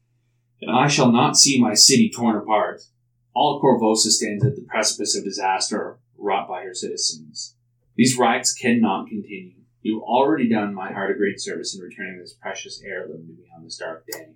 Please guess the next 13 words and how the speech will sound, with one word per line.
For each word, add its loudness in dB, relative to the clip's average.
and -12
you -4
shall -2
be 0
rewarded. -6
Yet -14
perhaps -8
you -12
can -16
serve -6
the -12
city -6
more. -12